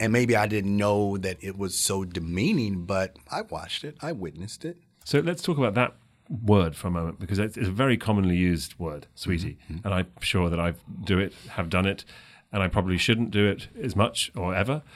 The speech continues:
Speaker 2: But it's never meant, when it comes out of my mouth at least, certainly, to be demeaning. It's actually just a term of sort of sweetness, or, you know, just trying to be ge-, light-hearted.
Speaker 1: Mm-hmm.
Speaker 2: You know, "Hey, love."
Speaker 1: Yeah.
Speaker 2: You know, it's very English. People will often say, "Hey, love," "Hey, sweetie," "Hey, honey,"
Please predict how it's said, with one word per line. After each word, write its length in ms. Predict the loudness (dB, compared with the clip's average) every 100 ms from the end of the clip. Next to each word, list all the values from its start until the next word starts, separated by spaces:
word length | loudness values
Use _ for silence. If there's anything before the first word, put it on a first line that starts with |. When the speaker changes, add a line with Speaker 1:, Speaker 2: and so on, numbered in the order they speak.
| -20 -20 _ -20 -12
Speaker 2:
But 180 | 4 4
it's 220 | 4 4
never 260 | 4 6
meant, 380 | 6 6 4 0 -14 -6
when 120 | -4
it 40 |
comes 200 | 0 2
out 120 | 4 4
of 40 |
my 160 | 2 2
mouth 220 | 2 -2
at 80 | -4
least, 340 | -4 -6 -12 -16
certainly, 480 | -2 0 2 0 0 -6 -20 -20 _
to 80 | 4
be 140 | 6
demeaning. 460 | 8 4 2 0 -4
It's 120 | -2 2
actually 360 | 2 2 0
just 220 | 0 -2
a 40 | -2
term 220 | 0 2
of 240 | 2 0 -16 _ -18 -8
sort 180 | -2
of 140 | -2 -4 -16 -20 -16
sweetness, 500 | -4 -4 -4 -10 -8
or, 180 | -8 -8 -16 _
you 60 | 0
know, 60 |
just 200 | 2 0
trying 340 | 0 -2 2 2
to 60 |
be 240 | 4 2 0 -2
ge-, 260 | 0 0 -2
light-hearted. 720 | 2 2 2 -4 -4 -8 -14 -8
Speaker 1:
Mm-hmm. 240 | -4 0
Speaker 2:
You 80 | 2
know, 200 | 4 2 -2 -16 2
"Hey, 120 | 4
love." 460 | 6 4 0 -8 -20 -12 -8
Speaker 1:
Yeah. 120 | -2
Speaker 2:
You 60 |
know, 60 | 0
it's 100 | 2
very 200 | 2 2
English. 360 | 4 4 4 2
People 220 | 2 4
will 80 | 2
often 160 | 2
say, 120 | -2 0
"Hey, 140 | 0
love," 280 | 2 0 2
"Hey, 180 | 2 0
sweetie," 400 | 0 -2 0 0
"Hey, 120 | 2 0
honey," 440 | 0 2 0 -2